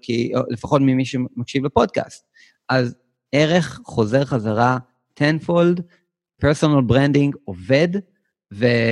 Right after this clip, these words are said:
אה, זה, אני אסגור את זה עם כרגע הדבר האחרון שיש לי להגיד בהקשר הזה. חברים, אנחנו נכנסים לתקופת recession, תקופה שבה הרבה מעצבים מאבדים את העבודה שלהם, והשוק מוצף במעצבים, ולכן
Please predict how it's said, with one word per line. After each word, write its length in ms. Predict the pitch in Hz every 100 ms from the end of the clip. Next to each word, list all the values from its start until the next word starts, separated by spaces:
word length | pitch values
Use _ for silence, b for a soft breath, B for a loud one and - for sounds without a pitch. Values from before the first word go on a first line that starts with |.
| 110
אה, 320 | - 110 110 113 - - 107
זה, 240 | 113 113
אני 160 | 110 110
אסגור 260 | - 131
את 40 | 131
זה 60 |
עם 140 | 123 113
כרגע 400 | 117 120 117 113
הדבר 240 | 107 107
האחרון 360 | 117 110 107 113
שיש 200 | 110 110
לי 80 | 104
להגיד 380 | 101 117 107 - -
בהקשר 380 | 95 - 196 139
הזה. 200 | 107 120 b b b
חברים, 440 | - 110 127 151 - -
אנחנו 180 | 113 110
נכנסים 300 | 110 - 123
לתקופת 400 | - 107 110 -
recession, 520 | 101 - 123 - 175 190 _ _ _ b b
תקופה 320 | _ - 135 127
שבה 200 | 120 110
הרבה 240 | 101 120
מעצבים 360 | 135 135 139 135
מאבדים 280 | 107 113
את 60 | 113
העבודה 340 | 107 107 107
שלהם, 240 | 123 151 123
והשוק 320 | 104 - -
מוצף 320 | 123 - 113 110
במעצבים, 460 | 104 98 - 139 120
ולכן 340 | 107 156